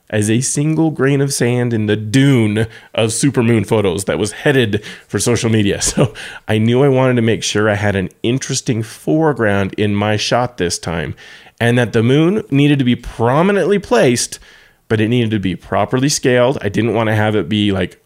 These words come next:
overly supermoon in the scene, and I wanted the other parts of the scene to be equally beautiful, something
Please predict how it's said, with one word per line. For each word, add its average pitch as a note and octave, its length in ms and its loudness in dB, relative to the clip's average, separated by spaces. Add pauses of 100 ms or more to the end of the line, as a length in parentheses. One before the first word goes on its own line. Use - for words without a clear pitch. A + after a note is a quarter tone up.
(120)
overly B2+ 480 2
supermoon G2 800 -2
in F#2+ 160 -4
the F2+ 60 -4
scene, F#2 380 -4 (460)
and C#3 320 2 (320)
I G#2 80 0
wanted A#2+ 360 0
the A#2 220 -2
other C3 260 2
parts - 440 -4
of G#2+ 60 -8
the G#2 60 -6
scene G#2+ 420 -2
to - 120 -6
be G2+ 300 -2 (100)
equally C3 460 0
beautiful, F#2+ 500 -4
something G#2+ 480 -4